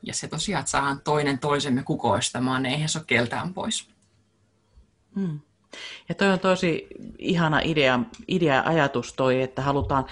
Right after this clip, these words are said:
Speaker 2: halutaan kehittyä yhdessä. Että, että se ei ole se, että pelkästään mennään töihin ja eikä niinku ikään kuin kehitetä, eikä kehitytä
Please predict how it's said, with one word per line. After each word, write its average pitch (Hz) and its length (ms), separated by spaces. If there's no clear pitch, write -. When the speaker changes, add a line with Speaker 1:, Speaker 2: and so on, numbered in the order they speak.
Speaker 2:
halutaan 214 520
kehittyä 143 500
yhdessä. - 560
Että, 135 320
että 143 280
se 156 120
ei 156 80
ole 151 60
se, 147 160
että - 200
pelkästään 156 520
mennään 139 320
töihin 131 380
ja 113 140
eikä 117 200
niinku 123 220
ikään 123 260
kuin 113 160
kehitetä, 123 440
eikä 117 160
kehitytä 127 540